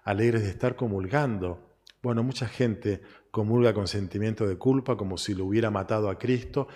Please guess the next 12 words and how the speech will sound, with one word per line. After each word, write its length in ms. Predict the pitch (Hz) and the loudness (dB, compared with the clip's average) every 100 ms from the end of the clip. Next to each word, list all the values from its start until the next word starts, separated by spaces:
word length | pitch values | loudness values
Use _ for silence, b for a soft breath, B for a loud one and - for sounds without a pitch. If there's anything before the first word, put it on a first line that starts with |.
| B B | B B
y 80 | 101 | -6
como 180 | 104 95 | -4 -4
si 100 | - | 0
Cristo 320 | 110 117 113 | 0 0 0
no 120 | 104 | -2
hubiera 240 | 107 110 98 | 0 0 -2
resucitado. 760 | 95 - 92 98 - 90 90 107 | -4 -6 -6 -6 -2 -2 -2 -2
La 120 | 104 | -2
resurrección 680 | 123 131 113 92 - 123 120 | -2 -2 -2 -4 -4 -4 -4
anula 480 | 107 110 123 117 113 | -4 0 2 2 0
todo 300 | 123 123 117 | 0 0 -2
pecado, 680 | 107 - 120 98 90 80 | -6 -2 0 0 -2 -6